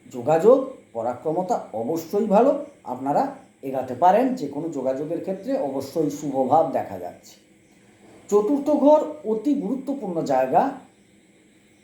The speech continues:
মায়ের শরীর স্বাস্থ্য, গাড়ি বাড়ি কেনা, আপনার প্রাথমিক শিক্ষা অর্থাৎ গ্র্যাজুয়েশন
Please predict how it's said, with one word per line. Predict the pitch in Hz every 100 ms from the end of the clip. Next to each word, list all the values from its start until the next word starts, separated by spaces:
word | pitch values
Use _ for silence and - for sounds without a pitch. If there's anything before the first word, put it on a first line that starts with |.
| _ -
মায়ের | 147 180 196
শরীর | 196 226 247
স্বাস্থ্য, | 247 - 254 - 254 269 - - - _ _ _ _ _ _ _ _ _ _ _ _ - - _ _ - 123 151 151
গাড়ি | 139 156 202 233
বাড়ি | 196 151 170 214 -
কেনা, | 151 160 175 196 190 - - _ _ _ _ _
আপনার | 110 120 127 127 123 - - _ _ _ _ _ _ _ _ _ _
প্রাথমিক | 180 214 262 247 -
শিক্ষা | 170 -
অর্থাৎ | 190 208 160
গ্র্যাজুয়েশন | 143 165 185 247 226 196